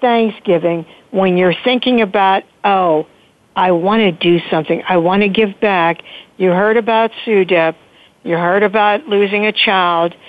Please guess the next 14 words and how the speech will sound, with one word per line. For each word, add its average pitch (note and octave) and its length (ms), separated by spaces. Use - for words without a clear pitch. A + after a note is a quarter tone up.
but F#3 160
you G#3 180
also G#3 520
heard G3 320
about F#3 400
there F#3+ 140
are F#3 60
more G3 360
people D#3+ 340
that D#3+ 180
don't F3 280
know F3 180
about D#3 380
it, D#3 140